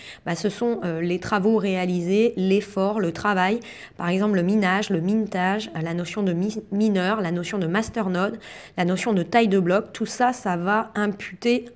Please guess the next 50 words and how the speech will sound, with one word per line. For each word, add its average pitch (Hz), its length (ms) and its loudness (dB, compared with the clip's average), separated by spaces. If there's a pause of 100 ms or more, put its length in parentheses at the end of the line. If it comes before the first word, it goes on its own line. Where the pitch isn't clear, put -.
les 190 140 0
consommations 185 580 -4
énergétiques. 180 680 -4 (340)
Ça 185 160 -2
va 190 100 4
être 220 120 2
également 202 320 2
le, 170 360 2
les 170 180 2
propriétés 208 420 0
de 214 80 0
fonctionnement 185 400 -2
des 175 200 0
algos 185 320 2
de 160 160 0
consensus 185 640 -4
sur 185 140 -8
des 175 80 -4
systèmes 175 360 -6
plus - 160 -6
ou 185 40 0
moins 175 180 -2
fermés, 208 600 0 (320)
plus 175 180 -8
ou 196 60 2
moins 190 260 2
ouverts. 208 460 0 (420)
Donc 196 140 0
en 240 80 4
fait, 262 240 0
on 202 100 0
va 190 240 4
avoir 214 400 2
aussi 214 380 2
des 196 120 4
limites 202 320 2
au 196 60 2
niveau 180 220 0
des 165 120 2
gouvernances, 202 680 0
des 160 80 -2
censures, 196 580 -2
des 156 120 0
corruptions, 202 680 0
on 170 140 -2
aura 175 200 0
des 170 140 0
fragilités 220 680 2
des 185 120 2
réseaux, 190 320 2